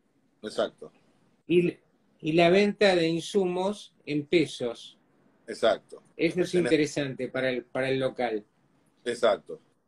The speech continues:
Speaker 2: También mencionaste, y acá se destaca, que está la posibilidad de realizar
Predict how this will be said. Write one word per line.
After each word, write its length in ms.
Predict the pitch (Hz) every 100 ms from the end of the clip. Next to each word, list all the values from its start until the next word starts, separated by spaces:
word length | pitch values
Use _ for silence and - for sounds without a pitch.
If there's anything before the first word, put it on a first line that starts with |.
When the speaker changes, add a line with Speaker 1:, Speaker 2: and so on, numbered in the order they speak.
| _ _ _ _ _ -
Speaker 2:
También 400 | 170 175 220 226
mencionaste, 760 | 226 208 - 208 214 208 -
y 140 | 202 160
acá 200 | 147 175
se 160 | 175
destaca, 680 | 185 190 - 190 160 180 190
que 100 | -
está 280 | 160 - 175
la 180 | 175 165
posibilidad 640 | 165 156 156 151 160 170
de 180 | 156 160
realizar 720 | 151 160 156 156 180 175 175